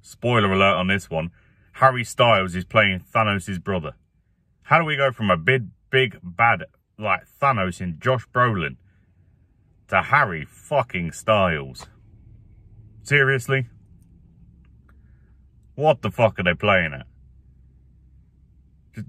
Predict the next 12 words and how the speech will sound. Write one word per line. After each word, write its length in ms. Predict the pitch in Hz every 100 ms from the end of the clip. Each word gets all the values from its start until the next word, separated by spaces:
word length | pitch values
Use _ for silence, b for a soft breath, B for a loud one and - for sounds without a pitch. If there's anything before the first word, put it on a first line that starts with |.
| -
I, 340 | 107 131 143
I 40 | 135
don't 340 | 151 135 110
rate 280 | 107 101 -
this 160 | 92
film 420 | - 98 87 87 87
whatsoever. 640 | 104 90 - 87 78 82
I 180 | 85 101
was 160 | 90
bored 380 | 80 139 147 123
as 160 | 90 -
fuck. 400 | 104 92 90